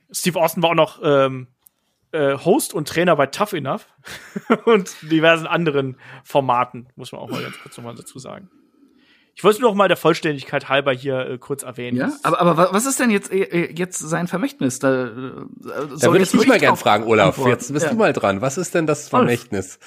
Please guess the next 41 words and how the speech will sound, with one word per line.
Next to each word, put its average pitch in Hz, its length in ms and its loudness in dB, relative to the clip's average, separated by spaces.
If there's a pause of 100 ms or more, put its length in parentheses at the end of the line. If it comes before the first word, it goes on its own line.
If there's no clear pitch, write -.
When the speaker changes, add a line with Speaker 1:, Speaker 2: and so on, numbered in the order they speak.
(220)
Speaker 3:
eines 113 340 -2
Stone 101 220 0
Cold 95 260 -4
Steve 98 260 -8
Austins? 87 480 -10 (760)
Speaker 1:
Äh, 143 180 6
das 143 120 2
Verne-, 185 380 2
Vermächtnis 220 680 -4
eines 147 440 -2
Stone 175 200 0
Cold 156 200 -2
Steve 147 200 -8
Austin 156 320 -2
ist - 160 -8
natürlich 139 300 -10
zum 143 140 -12
einen 143 360 2 (440)
eine 156 100 0
unfassbar 156 800 2 (580)
geile 143 340 4
Zeit. 139 500 0
Und 214 340 -2
man 151 280 0
muss 160 160 -4
natürlich 151 240 -6
auch 143 120 -6
dazu 151 260 -4
sagen, 147 200 4
dass 139 180 -6
ohne 185 240 2
einen 151 140 -2
Stone 151 220 -2
Cold 147 180 -4
Steve - 220 -10
Austin, 143 400 -6 (480)
ähm, 139 360 -2 (320)
der 143 440 4
Monday 156 320 2
Night 135 280 0
War 151 360 0